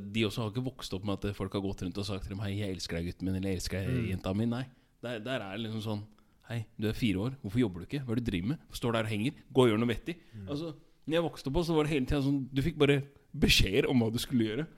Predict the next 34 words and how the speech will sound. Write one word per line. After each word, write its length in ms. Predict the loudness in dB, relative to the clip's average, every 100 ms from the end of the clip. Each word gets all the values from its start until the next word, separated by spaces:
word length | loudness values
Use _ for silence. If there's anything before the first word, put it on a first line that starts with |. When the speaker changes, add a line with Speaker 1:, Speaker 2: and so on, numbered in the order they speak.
| -20 _ 2
Speaker 1:
Det 80 |
var, 240 | 4 4 4
<laughs> 120 | 2
det 60 | 4
var 160 | 6 8
aldri 180 | 8 6 8
sånn, 300 | 10 10 10 4 6 4 6
"Å, 400 | 4 4 0 0 0 2
hei, 140 | 2 4
gutten 220 | 2 -2 -8
min, 80 | 4
falt 240 | 8 8 8
og 80 |
slo 220 | 4 4 4
deg? 100 | 4
Ja, 140 | 6 6
ok, 80 | 6 4
greit. 200 | 4 2 -4 -10 -2 6 10
Kom 160 | 12
og 80 | 12
så 160 | 12 12 12
på 80 |
deg", 140 | 10 10
så 60 | 8
var 80 | 8
det 80 |
sånn 140 | 8 6
der, 140 | 6 2
"Eh, 680 | -6 -18 -20 -2 0 0 -2
bare 320 | 6 8 10
den 80 | 10
lille 240 | 10 10
skramma 400 | 10 10 10 10
der, 80 | 6